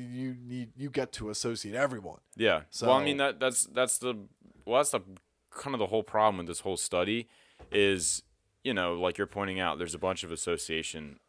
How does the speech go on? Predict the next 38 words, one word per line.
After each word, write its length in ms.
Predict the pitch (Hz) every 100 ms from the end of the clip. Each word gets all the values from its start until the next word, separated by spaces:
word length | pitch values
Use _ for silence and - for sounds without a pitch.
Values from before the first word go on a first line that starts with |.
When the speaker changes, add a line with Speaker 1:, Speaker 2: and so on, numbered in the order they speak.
| -
Speaker 2:
issues 580 | 78 - 50 50 - - _ _ _ _
with 180 | - 90
a 40 | 90
lot 260 | 90 92
of 40 | 85
these 220 | 82 - _ _
pieces 300 | 104 90 78
of 80 | 76
data, 240 | 82 78
a 40 | 76
lot 200 | 80 80
of 60 |
these 120 | 76 -
cases. 560 | 82 76 - - - - _ _ _ -
Um, 540 | 82 82 80 78 80 _ -
Speaker 1:
Yeah, 220 | 98 90
Speaker 2:
and 160 | 87 80 98
the 120 | 92
thing 320 | - 156 175
Speaker 1:
tons. 180 | 131 110
Speaker 2:
is, 140 | 98
is, 60 | -
like, 260 | 107 92
there, 180 | 107 104
all 260 | - 107 113
these 220 | 113 101 -
acts 300 | 101 104 -
of 80 | 87
terrorism, 640 | 104 110 101 87 90 87
whether 240 | 87 95 85
they 140 | 87
are 200 | 90 90
actual 360 | 73 87 - 85
acts 160 | 87
of 60 | -
terrorism 360 | 90 85 80 71
or 60 |
not, 400 | 73 107 98 78